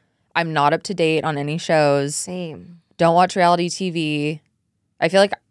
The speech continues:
Speaker 1: I need to start because I need something to talk about.
Speaker 2: Well, now that Vanderpump's on, like, I would watch Vanderpump with my friends, and there's just nothing, like, really great right now. Like, I watched, um, the new, like,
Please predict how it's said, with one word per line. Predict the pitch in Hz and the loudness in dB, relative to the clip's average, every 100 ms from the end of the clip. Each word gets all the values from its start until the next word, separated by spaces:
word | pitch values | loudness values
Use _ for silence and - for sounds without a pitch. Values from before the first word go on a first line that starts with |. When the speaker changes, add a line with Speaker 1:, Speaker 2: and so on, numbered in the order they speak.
| _ _ _ _ _ 185 | _ _ _ _ _ -4
Speaker 1:
I | |
need | 175 170 165 | -2 -2 -2
to | 165 | -4
start | - - - 147 139 151 196 - - | -4 -8 -4 -2 0 0 -4 -6 -12
because | 156 180 156 147 143 - - _ _ _ _ _ _ _ _ _ _ _ - | -4 0 2 0 -4 -10 -12 _ _ _ _ _ _ _ _ _ _ _ -6
I | |
need | 165 160 | -6 -6
something | - 160 165 | -6 -6 -6
to | 147 | -8
talk | - 131 135 196 | -10 -8 -8 -4
about. | 233 254 254 - _ | -4 -4 -6 -8 _
Speaker 2:
Well, | 208 | -8
now | 220 185 | -4 -2
that | 226 | -2
Vanderpump's | 190 156 185 196 170 160 | -4 -6 -6 -8 -8 -6
on, | 156 156 151 | -6 -6 -8
like, | 160 - | -10 -6
I | 180 | -4
would | 190 | -2
watch | 180 190 - | -2 -2 -4
Vanderpump | 165 151 160 165 196 214 233 - | -12 -8 -8 -6 -4 -4 -6 -8
with | - | -8
my | 165 | -8
friends, | - 214 185 151 165 - - _ _ _ _ _ _ _ _ | -4 0 0 -2 -8 -14 -20 _ _ _ _ _ _ _ _
and | - 175 170 165 165 156 - - _ _ - | -8 -6 -4 -6 -6 -10 -14 -16 _ _ -12
there's | 185 | -10
just | 180 - | -10 -8
nothing, | 196 330 311 | -8 -6 -6
like, | 202 - | -8 -6
really | 185 185 | -2 -2
great | 175 170 185 | 0 0 0
right | 139 151 | -4 -4
now. | 151 | -4
Like, | 165 | -2
I | 185 | 0
watched, | 196 208 214 - | 4 4 2 -4
um, | 165 180 170 160 165 | -2 0 -2 -2 -4
the | |
new, | 170 165 | -4 -4
like, | 160 - | -6 -8